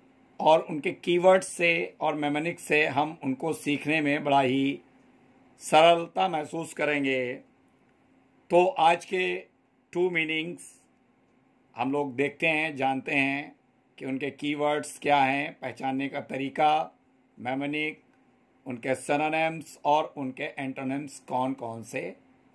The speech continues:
होंगे। Let's start। आज का पहला मीनिंग है एलए। एलए मीन्स होता है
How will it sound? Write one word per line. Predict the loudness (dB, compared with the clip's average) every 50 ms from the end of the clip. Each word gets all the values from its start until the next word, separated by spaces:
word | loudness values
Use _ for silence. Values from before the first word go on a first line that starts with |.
| -4 -2
होंगे। | 0 0 0 -4 -8 -12 -18 _ _ _ _ _ _ _ _ _ -2
Let's | 0 0 0 0 -4 -10 -12 -12 -14 -4
start। | 2 6 6 6 6 6 2 -4 -12 _ _ _ _ _ _ _ _ _ _ _ _ _ _ _ _ _ _ _ _ _ _ _ _ _ _ -20 _ _ _ _ _ _ _ -4
आज | -2 -2 -2 -2 -4
का | -2 2 2 2 2
पहला | 2 -2 -4 -4 -2 0 0 -2
मीनिंग | -2 -4 -4 -6 -6 -4 -2
है | 0 0 0 -2 -4 -8 -12 -20 _ _ _ _ _ _ _ _ -4
एलए। | -2 -2 -2 -4 -6 -8 -12 -18 _ _ _ _ _ _ _ _ _ _ _ _ _ _ _ _ _ _ _ _ _ _
एलए | -2 0 0 2 0 0
मीन्स | 0 -2 -4 -4 -6 -2 -2
होता | -2 0 4 6 6
है | 6 6 2 -2 -4 -6 -8 -10 -14